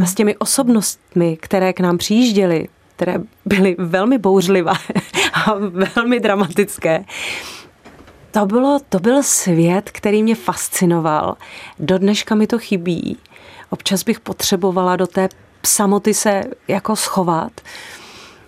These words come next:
A když jsme měli ten Těptín opouštět, tak si pamatuju, že se mi zdály velmi divoké a velmi smutné, eh, sny, jak, eh, jsem připoutaná k tomu domu,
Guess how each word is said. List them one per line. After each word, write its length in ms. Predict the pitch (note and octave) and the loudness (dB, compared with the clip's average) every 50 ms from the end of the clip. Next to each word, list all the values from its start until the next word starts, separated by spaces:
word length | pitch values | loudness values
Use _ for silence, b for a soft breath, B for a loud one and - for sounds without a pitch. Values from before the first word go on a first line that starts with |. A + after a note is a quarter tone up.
| B - - | B -6 -4
A 400 | F#3 F#3 F3+ F3 F#3 F#3 F3+ D#3+ | -2 0 0 2 2 0 0 0
když 260 | - F3 F3+ G#3 - | 0 0 0 0 0
jsme 220 | - - A3+ A#3 A3+ | 0 2 2 2 2
měli 360 | G3+ F3+ F#3+ G#3+ A3 A3+ A#3 | 2 2 2 4 4 2 2
ten 180 | A3+ A#3 A3+ | 2 2 0
Těptín 340 | G#3+ A3+ A3+ - - A3 G#3+ - | 0 0 -2 0 0 0 0 -2
opouštět, 500 | - - - G3+ G3+ F#3+ - - A3+ - | -2 -2 0 0 0 0 -2 -4 -6 -6
tak 160 | G3+ F#3+ - | -6 -6 -4
si 140 | - - G#3+ | -2 -2 -2
pamatuju, 440 | - G3+ F#3+ F#3+ F#3+ - - G3+ | 0 0 2 2 2 2 0 0
že 80 | G3 G3 | 0 -2
se 160 | - - G3 | -2 0 2
mi 120 | F#3+ F#3+ F#3 | 2 2 2
zdály 560 | F3 E3+ G3 F3+ F#3 F#3+ F#3+ F#3+ F#3+ F#3 F3+ G3 | 0 0 0 0 2 2 2 2 2 0 0 -2
velmi 360 | - F3 E3+ G3 G3 G3 G#3 F#3+ | -4 -4 -2 0 2 2 2 2
divoké 540 | F3 F#3 F3 F#3+ F#3 - G3 G3 F#3+ F3+ | 2 0 0 0 0 0 0 0 0 0
a 80 | - - | -2 -2
velmi 260 | E3 F#3 F3+ F#3+ F#3+ | -2 0 0 0 0
smutné, 580 | - - - F#3+ F3+ - - G3 G3 G3 G3 F#3+ B B B B B B B B B - | 0 0 0 0 0 0 0 0 2 2 0 -2 B B B B B B B B B -2
eh, 320 | F3 F3 F3 E3+ F3 F3 | 0 0 2 2 2 0
sny, 480 | E3 - - - F#3 F3+ F3+ F#3 F#3 F#3+ | 0 0 0 2 2 4 4 4 4 4
jak, 380 | F#3+ F3+ F3 E3+ - - - G3 F3+ F3+ F3+ F3 F3 F3 - - F#3 | 2 2 0 -2 -4 -4 -2 -2 0 0 0 -2 -2 -2 -4 -4 -4
eh, 40 | F3 | -4
jsem 180 | - - F#3+ | -2 -2 -2
připoutaná 640 | F3 - - - - F#3 F3+ F3 - F3+ F3 F3+ F3+ F#3 | -2 -2 -6 -4 -2 -2 0 0 0 0 0 0 0 -2
k 100 | - - | -2 -4
tomu 240 | - F#3+ F#3 G3 | -2 0 2 2
domu, 340 | F#3 F3+ F3 F3+ F3 F3 F3+ | 2 2 2 2 2 2 0